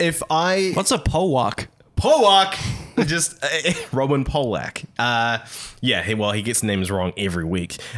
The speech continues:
Speaker 1: Um, first, if I was working on that segment, like, if I was the edit-, you know, I'm just, just putting my editor hat on, and he is, I, I've put together all this, all this footage for him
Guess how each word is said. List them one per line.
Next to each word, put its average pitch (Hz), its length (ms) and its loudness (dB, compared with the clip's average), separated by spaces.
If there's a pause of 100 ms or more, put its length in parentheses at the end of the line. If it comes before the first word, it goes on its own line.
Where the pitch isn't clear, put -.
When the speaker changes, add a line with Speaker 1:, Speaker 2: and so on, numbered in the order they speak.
(120)
Speaker 1:
Um, 110 480 0 (760)
first, - 400 0
if 143 200 0
I 151 260 2
was 147 600 2 (360)
working 127 420 2
on 113 180 2
that 107 180 0
segment, 101 600 0 (840)
like, 110 200 2
if 101 120 -2
I 110 160 2
was 120 180 2
the 101 180 0
edit-, 104 200 0
you 113 80 2
know, 101 120 2
I'm 104 140 2
just, 107 180 -4
just - 180 -2
putting 110 160 0
my 98 100 0
editor 104 320 0
hat 90 360 -2
on, 87 320 0 (760)
and 113 240 2
he 113 240 0
is, 113 320 -2
I, 113 200 0
I've - 180 -4
put 135 120 -2
together 127 260 0
all 110 240 0
this, 107 280 -2 (180)
all 110 120 -2
this 104 200 0
footage 104 340 -2
for 95 220 0
him 80 140 -2